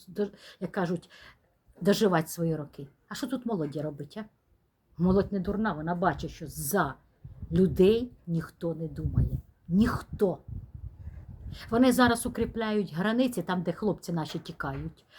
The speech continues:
А хлопці тікають не тільки від, від, бо орки пишуть, що це вони тікають від війни. Ні. Вони тікають, тому що їхні жінки і діти там. І вони хочуть до них.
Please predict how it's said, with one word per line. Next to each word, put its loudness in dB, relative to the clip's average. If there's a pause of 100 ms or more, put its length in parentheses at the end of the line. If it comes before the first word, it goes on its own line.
(100)
А -8
хлопці 0
тікають -2
не 0
тільки 0
від, 2
від, 0 (220)
бо -2 (200)
орки -2
пишуть, -8
що -16
це -8
вони 0
тікають -4
від -6
війни. -2
Ні. 2 (540)
Вони 0
тікають, -4
тому 0
що -2
їхні 2
жінки 2
і 4
діти 0
там. 0 (840)
І 0
вони 4
хочуть 0
до -2
них. -6